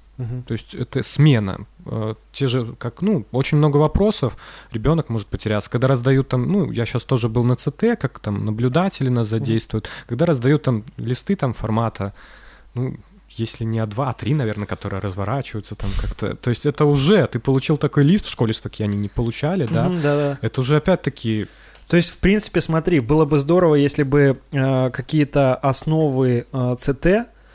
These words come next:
Speaker 1: они уже были, щас умное слово будет, имплементированы
Speaker 2: Мгм.
Speaker 1: в образовании в таком именно, э, в среднем, да, э, когда ты уже конкретно, э, вот в-,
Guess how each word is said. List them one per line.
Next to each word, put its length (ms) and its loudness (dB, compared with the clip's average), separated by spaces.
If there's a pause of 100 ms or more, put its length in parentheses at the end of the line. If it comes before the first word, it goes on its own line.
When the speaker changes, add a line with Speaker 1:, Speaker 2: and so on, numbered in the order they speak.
(240)
Speaker 1:
они 580 2
уже 440 2
были, 760 0 (800)
щас 240 -6
умное 220 -2
слово 260 0
будет, 380 2
имплементированы 1200 4
Speaker 2:
Мгм. 220 -2
Speaker 1:
в 400 2 (120)
образовании 1160 2
в 420 0
таком 460 -2
именно, 600 -2
э, 380 -2
в 60 -6
среднем, 520 0
да, 260 0 (360)
э, 340 2
когда 360 2
ты 180 2
уже 540 4
конкретно, 800 2
э, 260 2 (100)
вот 180 -4
в-, 200 -10